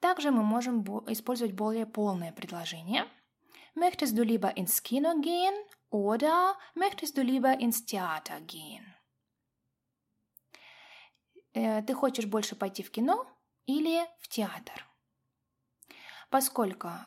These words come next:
а, здесь вопрос, глагол стоит на первом месте. So, das war alles für heute. Ich hoffe, dass es klar war. So, danke schön und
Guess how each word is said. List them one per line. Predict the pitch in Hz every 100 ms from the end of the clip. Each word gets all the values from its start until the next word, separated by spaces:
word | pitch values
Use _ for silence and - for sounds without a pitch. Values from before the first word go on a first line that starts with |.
| -
а, | 185 180 180 180 -
здесь | 196 208 - - - _ -
вопрос, | 190 - 359 - - - _ _ _ - _
глагол | 220 196 185 349
стоит | 359 262 226 285 277
на | 196 233 285
первом | - 180 190 196 202 196 -
месте. | 160 - - - - _ _ _ _ _ _ _ _ _ _ _ _ _ _ _ _ _ _ - - - - -
So, | 214 269 392 - _ -
das | 262 269 -
war | -
alles | - 285 349
für | - 277 -
heute. | - - 254 370 - _ _
Ich | - 330 -
hoffe, | 262 254 214
dass | 196 190 -
es | 190 - -
klar | 220 185 170 175
war. | 190 262 370 - - _ - - - -
So, | 294 403 -
danke | 247 269 370 392 370
schön | - 330 370 403 -
und | 277 302 349 381 381